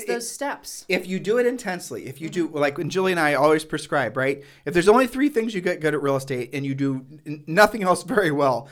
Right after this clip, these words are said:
Speaker 2: you're average, if not below average, everything else. The three things are proactive lead generation, pre-qualifying,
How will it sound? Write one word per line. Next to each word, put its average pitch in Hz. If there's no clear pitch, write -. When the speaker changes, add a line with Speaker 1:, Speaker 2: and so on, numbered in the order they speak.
Speaker 2:
you're 175
average, 196
if 160
not 165
below 160
average, 151
everything 139
else. 123
The 127
three 196
things 202
are 147
proactive 208
lead 214
generation, 180
pre-qualifying, 185